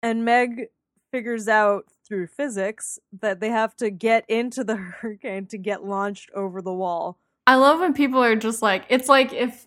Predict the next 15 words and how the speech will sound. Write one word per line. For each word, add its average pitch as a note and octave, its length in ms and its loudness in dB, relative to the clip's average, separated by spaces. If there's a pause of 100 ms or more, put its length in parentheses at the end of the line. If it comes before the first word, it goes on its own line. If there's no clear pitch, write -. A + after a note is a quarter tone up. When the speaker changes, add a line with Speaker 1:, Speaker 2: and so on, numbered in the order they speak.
(160)
Speaker 2:
if, A3+ 300 -8 (100)
uh, G#3 420 -2 (160)
I G#3 240 8
just A3+ 260 -4
pointed G#3+ 320 2
at G3 160 6
my G3 160 2
cat F#3+ 400 0
and G#3+ 100 -2
I G#3+ 120 4
said, A#3+ 300 2
"Biology." B3 920 10 (220)
<laughs> F4 60 10 (580)
Like, D#4+ 340 8 (100)
okay. B3 600 4